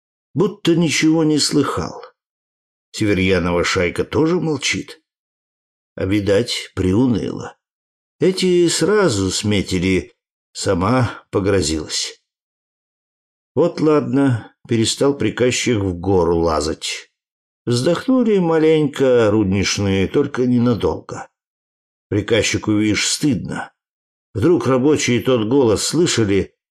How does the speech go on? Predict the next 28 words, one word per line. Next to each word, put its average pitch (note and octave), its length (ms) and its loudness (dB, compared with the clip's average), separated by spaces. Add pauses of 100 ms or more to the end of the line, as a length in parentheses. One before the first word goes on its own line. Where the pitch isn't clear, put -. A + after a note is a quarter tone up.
(120)
да A2+ 120 -2
теперь B2 400 2
и C3 80 2
посмеиваются A2+ 1300 0
про A2 160 -2
себя. - 540 -4 (420)
Струсил D3 760 0
где E2+ 360 2
северян. F2+ 640 -2 (920)
А G2 160 0
это D#3+ 260 2
ему D#3 260 4
хуже C#3+ 320 2
ножа, B2 640 0 (200)
как G#2+ 180 0
он A#2 240 2 (280)
завсегда A2 680 0
похвалялся: G2+ 880 -2
"Никого A2+ 640 2
не B2 140 2
боюсь". A2+ 680 2 (760)
Приходит B2 460 0
он A#2 240 0
в - 120 -20
прокатную, G2 840 -2 (360)
а F#3 100 -2
там G3+ 200 0
кричат: - 720 -2